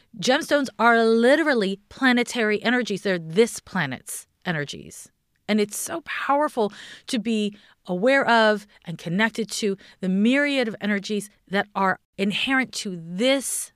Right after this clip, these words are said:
planet, the one that we live on, the one that we learn on, the one that we, that we exist on. So I'm, all to say, very excited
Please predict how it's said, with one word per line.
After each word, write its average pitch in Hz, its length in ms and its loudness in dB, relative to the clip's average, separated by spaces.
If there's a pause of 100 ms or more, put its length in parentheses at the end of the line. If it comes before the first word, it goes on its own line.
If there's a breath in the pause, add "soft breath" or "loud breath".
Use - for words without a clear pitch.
planet, 151 400 -4 (360)
the 185 120 -2
one 220 260 2
that 220 160 2
we 196 220 0
live 180 260 -2
on, 127 360 -10 (240)
the 180 100 -2
one 208 320 2
that 196 160 0
we 190 160 -2
learn 156 340 -6
on, 143 300 -12 (300)
the 226 100 -2
one 233 220 2
that 226 180 2
we, 214 200 0 (440 loud breath)
that 214 180 4
we 220 200 0
exist 196 800 -4
on. 147 440 -12 (160)
So 277 440 2
I'm, 269 300 2 (260)
all 254 180 6
to 233 100 -2
say, 214 300 2
very 220 560 4
excited 180 800 -2